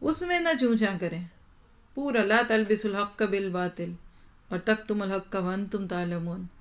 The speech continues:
ये ना करें। ला तश्तरू बि आयाति समनन कलीला, मेरी आयतों को थोड़ी कीमत से ना बेचो। आप इस बात का यकीन दिला दें अल्लाह को,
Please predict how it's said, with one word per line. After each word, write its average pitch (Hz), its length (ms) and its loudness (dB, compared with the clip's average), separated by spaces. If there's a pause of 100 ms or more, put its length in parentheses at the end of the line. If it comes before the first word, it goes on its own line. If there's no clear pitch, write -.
(240)
ये 339 120 2
ना 381 100 -2
करें। 190 300 0 (1400)
ला 247 160 10
तश्तरू 247 440 6
बि 220 160 6
आयाति 214 360 6
समनन 196 480 -2
कलीला, 175 500 -2 (360)
मेरी 214 160 4
आयतों 208 280 0
को 185 160 -10 (160)
थोड़ी 214 140 2
कीमत 190 280 -4
से 208 120 -2
ना 208 160 4
बेचो। 180 380 -4 (160)
आप 269 280 4
इस 277 180 -2
बात 254 200 4
का 262 80 4
यकीन 240 380 2
दिला 202 260 4
दें 208 160 2
अल्लाह 247 200 0
को, 330 260 -2